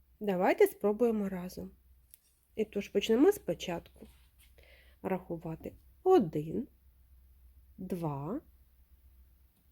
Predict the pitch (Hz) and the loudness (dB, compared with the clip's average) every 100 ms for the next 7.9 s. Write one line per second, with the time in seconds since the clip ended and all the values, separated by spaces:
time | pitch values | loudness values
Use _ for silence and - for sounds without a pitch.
0 | _ _ _ _ _ _ _ _ - - | _ _ _ _ _ _ _ _ -20 -18
1 | - 190 180 - 151 208 277 440 _ _ | 0 0 0 -2 -2 4 2 2 _ _
2 | _ _ - - - - - - - - | _ _ -20 -20 -20 -20 -20 -20 -20 -20
3 | - - - 381 392 214 170 - _ _ | -20 -2 0 6 8 8 4 -8 _ _
4 | _ _ _ - 339 196 - _ 208 190 | _ _ _ 4 6 6 -2 _ -4 -4
5 | - 233 349 - 370 381 392 _ _ _ | 0 2 2 2 2 2 0 _ _ _
6 | - - 208 220 - 247 254 - _ _ | -10 2 2 2 -2 -4 -4 -12 _ _
7 | _ _ - - 233 240 233 165 | _ _ -20 -4 2 6 6 6